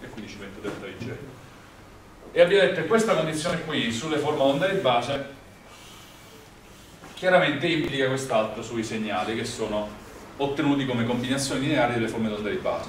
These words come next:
cioè questa è più forte di questa. Noi richiediamo questa qui adesso. E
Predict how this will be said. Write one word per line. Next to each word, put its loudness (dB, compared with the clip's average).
cioè -6
questa -4
è -10
più -8
forte -6
di -6
questa. -8
Noi 0
richiediamo 2
questa -2
qui -4
adesso. -6
E 8